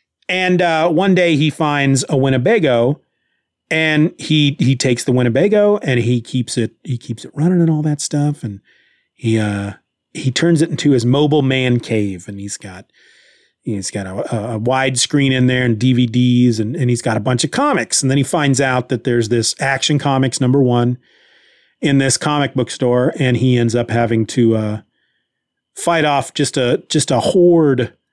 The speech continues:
of zombies to get to that comic and get out, get it out safely. So, so would like to see that in a, in a, in a, in The Walking Dead, and it, and it kinda makes me angry,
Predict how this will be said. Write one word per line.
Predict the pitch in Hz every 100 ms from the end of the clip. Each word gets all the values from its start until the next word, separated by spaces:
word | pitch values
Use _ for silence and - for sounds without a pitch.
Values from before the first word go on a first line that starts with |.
| _ _ _ -
of | 135
zombies | 117 123 123 113 101 95 -
to | -
get | 120 131 -
to | 123
that | 120 147
comic | 123 113 107 -
and | 113
get | 117
out, | 107 104 - -
get | 117
it |
out | 107 -
safely. | - 107 - - _
So, | - 120 - _ _ _ _ _ _ _ _ _ _
so | - 165
would |
like | 156 143
to | 139
see | - 156
that | 113 98 _ _
in | 117
a, | 104 -
in | 127
a, |
in | 120 123
a, | 113 104 - _ _ _ -
in | 131
The |
Walking | 117 113 113 110
Dead, | 113 104 -
and | 143
it, | 127 156
and | 165
it | 175
kinda | 233 240
makes | 226 -
me | 220
angry, | 214 170 120